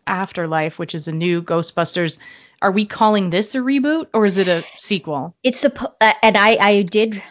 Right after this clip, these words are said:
Speaker 2: look this up. It's supposed to be a sequel. It's,
Speaker 1: Okay.
Speaker 2: um, occurring, obviously, the, the original Ghostbusters occurred in the eighties. From what I gather from the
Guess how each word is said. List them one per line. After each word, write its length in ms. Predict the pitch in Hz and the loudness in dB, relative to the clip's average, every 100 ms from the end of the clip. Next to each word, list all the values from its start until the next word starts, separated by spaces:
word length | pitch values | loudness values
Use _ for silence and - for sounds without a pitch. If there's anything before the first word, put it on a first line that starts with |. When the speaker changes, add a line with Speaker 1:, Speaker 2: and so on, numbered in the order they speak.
| _ | _
Speaker 2:
look 160 | 226 226 | -4 -2
this 200 | 247 240 | -2 -2
up. 200 | 247 208 - | -2 -2 -6
It's 160 | 202 | -8
supposed 540 | - 226 - 302 381 - | -10 -10 -8 -8 -8 -10
to 60 | |
be 160 | 285 254 | -4 -4
a 40 | |
sequel. 480 | 247 214 202 156 123 - _ _ | -4 -6 -6 -8 -10 -14 _ _
It's, 300 | 190 185 185 | -2 -2 -4
Speaker 1:
Okay. 160 | 175 185 | -6 -4
Speaker 2:
um, 600 | 175 170 165 165 160 - _ _ _ _ _ _ _ _ _ - | -2 -2 -4 -4 -8 -12 _ _ _ _ _ _ _ _ _ -2
occurring, 840 | 202 - 226 220 214 214 208 208 202 | -2 0 2 4 4 4 0 -4 -2
obviously, 520 | 196 196 196 - 190 | 0 0 -2 -2 -2
the, 220 | 175 180 165 | -2 -4 -4
the 180 | 180 | -4
original 420 | 180 196 190 202 180 | -2 -2 -2 -4 -2
Ghostbusters 920 | 185 180 - 175 - 185 180 170 - | -2 -2 -4 -4 -2 -2 -2 -2 -6
occurred 420 | 175 - 185 180 | -8 -4 -2 -2
in 80 | 170 | -2
the 120 | 170 - | -6 -4
eighties. 720 | 180 190 196 196 190 180 - _ _ _ _ _ _ _ | -4 -2 -2 -2 -4 -6 -12 _ _ _ _ _ _ _
From 360 | - 220 208 | 0 2 2
what 200 | 208 269 | 4 4
I 140 | 320 302 | 6 4
gather 840 | 233 220 220 214 208 202 202 196 _ | 2 4 4 4 4 2 0 -6 _
from 280 | - 202 190 | -2 0 -2
the 400 | 190 185 175 165 | -4 -4 -6 -10